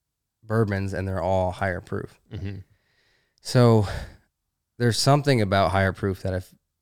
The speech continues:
Speaker 1: makes it better, at least to me.
Speaker 2: Yeah, and I, I think it all depends on personal preference, one, and two, the best barrel proof stuff, like, high proof stuff we have, are things that are, like,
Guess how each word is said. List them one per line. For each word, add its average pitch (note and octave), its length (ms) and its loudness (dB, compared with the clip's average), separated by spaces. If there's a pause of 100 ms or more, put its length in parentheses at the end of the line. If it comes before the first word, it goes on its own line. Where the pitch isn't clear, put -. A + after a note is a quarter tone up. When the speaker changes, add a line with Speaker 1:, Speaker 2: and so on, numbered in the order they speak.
(200)
Speaker 1:
makes G2+ 320 -4
it G2+ 100 -4
better, G2+ 220 2
at A2 140 2
least E3 240 2
to - 60 -2
me. G#2+ 380 0
Speaker 2:
Yeah, C3 360 2
and F3 160 -4
I, F#3+ 180 -8
I F#3+ 100 -2
think G3 260 -6
it E3 80 -6
all C#3+ 140 -4
depends A#2 360 -8
on G2+ 120 -4
personal G#2 340 -8
preference, G2+ 640 -6
one, G2 480 -4
and G#2 320 -6
two, B2 540 -4 (960)
the A2+ 140 -4
best A#2 720 -6 (640)
barrel B2 400 -2
proof A#2+ 260 -6
stuff, G2+ 260 -4
like, E2+ 140 -12
high A2 160 -4
proof G#2 240 -8
stuff G2 240 -6
we F2+ 120 -8
have, F2 460 -6 (800)
are G#2+ 140 -2
things G#2 280 -2
that G2 120 -2
are, F#2+ 100 -2
like, F2 220 -6